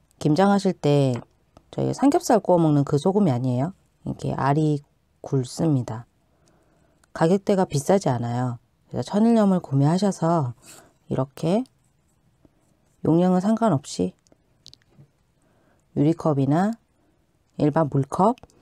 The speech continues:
어, 밥그릇 같은 도자기 그릇도 상관없어요. 거기다 이렇게 넣고 저는, 어, 예전에 이케아에서 구매했던 맥주컵에다가 이용을 하고 있는데 수돗물을 붓고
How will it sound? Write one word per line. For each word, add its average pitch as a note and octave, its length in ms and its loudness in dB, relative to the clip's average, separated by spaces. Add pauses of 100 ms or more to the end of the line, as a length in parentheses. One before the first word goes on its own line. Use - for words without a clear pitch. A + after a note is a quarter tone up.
(340)
어, - 80 -6
밥그릇 D4 380 0
같은 A3+ 480 2
도자기 F3 400 0
그릇도 D3 260 0
상관없어요. D3 680 -4 (120)
거기다 C#3+ 340 -4
이렇게 C#3 260 -4
넣고 C3+ 300 -6
저는, D3 380 2 (720)
어, - 120 -4
예전에 D3 640 2 (240)
이케아에서 F#3 420 2
구매했던 C3 840 -2
맥주컵에다가 C#3+ 720 -2
이용을 C3+ 300 0
하고 D#3 160 0
있는데 C3+ 400 -2 (720)
수돗물을 C4+ 500 4
붓고 - 520 -4